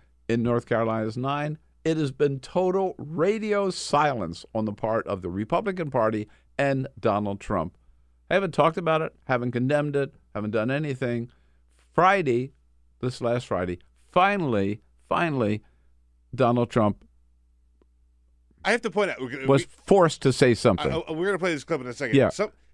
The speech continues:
Speaker 2: they tr-, s-, there, there were a couple of reporters that were saying, "Will you comment on this?" And he goes,
Speaker 1: Yeah.
Speaker 2: "I, I don't really have anything to say. I don't
Speaker 1: Yeah.
Speaker 2: really have,"
Speaker 1: Yeah.
Speaker 2: and he just sort of hemmed and hawed and didn't really
Speaker 1: Right.
Speaker 2: say anything at all about it.
Speaker 1: Yeah.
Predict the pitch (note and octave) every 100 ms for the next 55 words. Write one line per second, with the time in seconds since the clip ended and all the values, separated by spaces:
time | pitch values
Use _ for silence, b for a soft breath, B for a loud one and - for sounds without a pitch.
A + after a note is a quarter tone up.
0 | - D3+ A#3 D4 - F3 - C#3 D3 C3+
1 | C3 G3 B3 A3 - B2 - C4+ D4 G#3
2 | E3 G3+ G#3+ D#3 C#3 C3 D#3 C#3 A#2+ _
3 | _ _ - C#3+ E3+ G#3+ A#3+ G3 A#2+ A2
4 | C3 B2 A2+ - G#2 - B2 - C3 B2+
5 | G#2+ G2 G2+ F#2 F#2+ F2+ C#3 C#3 B2 -
6 | A#2 F3+ G#3+ F#3 F3+ G3+ G3 G#3 F#3 D3+
7 | F#3 G#3+ G3 D#3+ F#3 G3 F#3+ C#3+ F3+ G3+
8 | C3 A#2 - F#3+ F3 F#3 F3+ D#3+ D3+ A3
9 | C#4+ E3+ G2 D2 B1+ B1+ F3 F#3